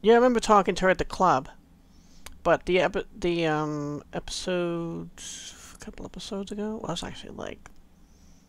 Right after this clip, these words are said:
five or six episodes ago. We did that one job for her and killed Vic Vega, I believe his name. I think that was the first job we did for her.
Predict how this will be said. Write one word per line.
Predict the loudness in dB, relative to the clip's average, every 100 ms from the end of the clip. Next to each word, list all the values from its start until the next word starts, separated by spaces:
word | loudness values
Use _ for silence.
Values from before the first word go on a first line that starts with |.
| -20 -20 -20 -2
five | 0 2 0
or |
six | -6 -4 -6 -4 -6
episodes | -6 -8 -8 -8 -8
ago. | -8 -8 -8 -12 -20 -20 _ _ -20 -20 -20 -20 -20 -20 -20 -20 _ _ _ _ _ _ _ -10
We | -6
did | -4 0
that | 0 0
one | -2 -2
job | 0 2 0
for | -4
her | -8 -6
and | -6
killed | -6 -6 -6 -10
Vic | -20 -20 -16 -6 -6 -6 -18
Vega, | -18 -8 -6 -6 -6 -8 -8 -12
I |
believe | -10 -8
his | -8 -6
name. | -6 -6 -8 -16 _ _ _ -20 _ -20 -18 -4
I |
think | 0 2
that |
was | 0
the | -4
first | -4 -6
job | 0 0 0
we | -4
did | -8 -10
for | -12
her. | -12